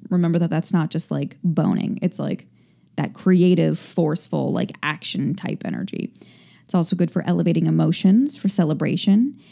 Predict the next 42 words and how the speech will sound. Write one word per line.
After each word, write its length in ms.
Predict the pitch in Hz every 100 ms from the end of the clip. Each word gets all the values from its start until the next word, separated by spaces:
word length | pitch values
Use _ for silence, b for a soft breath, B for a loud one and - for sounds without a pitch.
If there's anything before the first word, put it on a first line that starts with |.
| B B
And 160 | 180 175
red 320 | 220 247 208
is 200 | - 180
good 140 | 170
for 120 | 180 -
action, 520 | 156 165 - 180 202
self-worth, 720 | - 165 165 170 - 208 - -
energy, 520 | 170 160 156 175 202
courage, 560 | 202 - 156 143 185 -
and 160 | 214 214
conviction. 540 | 247 330 - - 196 - - B B B B B
So 380 | - 311 294 - _ _ -
when 240 | 269 311
you're 80 | 339
shopping 400 | 330 370 427 370
for 120 | 302
a 40 | 262
crystal, 440 | 277 - - -
I 100 | -
think 360 | 285 381 370 -
just 220 | 294 277
get 200 | 359 -
grounded, 520 | - 170 180 190 220
you 100 | 233
know, 100 | 240
take 220 | 233 277 277
a 40 |
few 160 | - 262
deep 240 | 240 233
breaths, 360 | 196 196 196 - B B
and 120 | 220
you 80 | 226
can 120 | 240
even 200 | 247 254
just 220 | 233 214 -
set 200 | 190 -
the 120 | 196
intention 480 | 175 196 180 196 185
that 100 | 170
the 60 |
perfect 360 | - 180 214 202
crystal 520 | 208 196 180 175